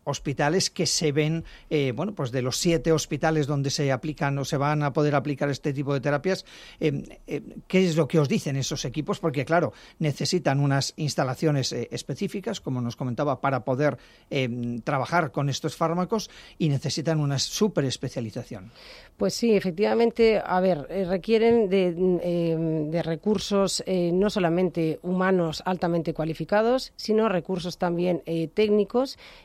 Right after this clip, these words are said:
Speaker 2: eh, y económicos, por supuesto. Estos recursos técnicos, como bien decías, es, son estas unidades de manipulación de las, de las células, que se llaman unidades de producción,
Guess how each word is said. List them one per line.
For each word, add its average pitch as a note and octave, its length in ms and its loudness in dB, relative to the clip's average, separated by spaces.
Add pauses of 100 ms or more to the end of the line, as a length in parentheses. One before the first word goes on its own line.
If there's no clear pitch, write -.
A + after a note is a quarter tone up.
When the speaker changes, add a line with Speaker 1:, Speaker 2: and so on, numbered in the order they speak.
Speaker 2:
eh, F#3 380 4
y F3 120 -2
económicos, D#3 480 0
por E3 120 -6
supuesto. F3 340 -2
Estos E3 180 -4
recursos F3 320 -4
técnicos, G3+ 360 0
como F3 160 0
bien E3+ 160 0
decías, F#3+ 400 -2
es, F3 220 -4
son F3+ 160 0
estas F3+ 380 -4
unidades F#3+ 460 2
de F3+ 80 0
manipulación E3 720 0
de E3+ 100 0
las, D3 260 -6
de D#3+ 100 -4
las C3+ 140 -8
células, G3 320 -2
que F3+ 80 -8
se E3+ 80 -8
llaman E3 140 -4
unidades D#3+ 360 -4
de D#3+ 80 -2
producción, D#3+ 480 -4